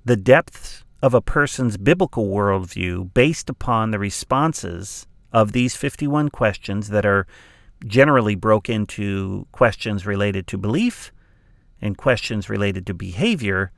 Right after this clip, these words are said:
and how they relate and line up with what the Bible has to say about those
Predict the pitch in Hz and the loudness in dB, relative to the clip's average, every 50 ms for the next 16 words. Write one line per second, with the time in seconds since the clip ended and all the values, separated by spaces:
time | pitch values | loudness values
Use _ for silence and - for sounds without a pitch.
0 | _ _ _ _ _ _ _ _ _ _ _ _ _ - - 113 107 107 104 - | _ _ _ _ _ _ _ _ _ _ _ _ _ -4 -2 0 0 0 -2 0
1 | - 139 139 127 120 104 123 131 135 135 120 110 - - - 117 113 110 104 104 | 4 4 6 6 6 6 4 4 6 4 0 -2 -4 -4 -2 0 0 2 2 2
2 | 101 98 101 104 - - - - - _ _ _ _ - 104 101 95 98 107 107 | 2 0 -2 -6 -12 -18 -20 -20 -20 _ _ _ _ -8 -6 -6 -4 -2 0 0
3 | 104 101 107 127 127 101 92 90 - - - - - _ _ _ _ _ 117 101 | 0 0 0 2 2 0 -2 -4 -8 -12 -12 -12 -18 _ _ _ _ _ -6 -4
4 | 101 101 98 - 95 - - 107 113 120 107 95 90 87 98 92 - - - - | -2 -4 -2 -4 -4 0 2 2 4 2 2 -2 -4 -4 -6 -6 -8 -10 -12 -12
5 | - - 95 92 92 87 92 95 90 90 - - 87 95 90 85 85 87 - - | -8 -6 -4 -4 -4 -2 0 0 0 0 -2 -4 -4 -4 -2 -4 -6 -8 -12 -14
6 | - | -18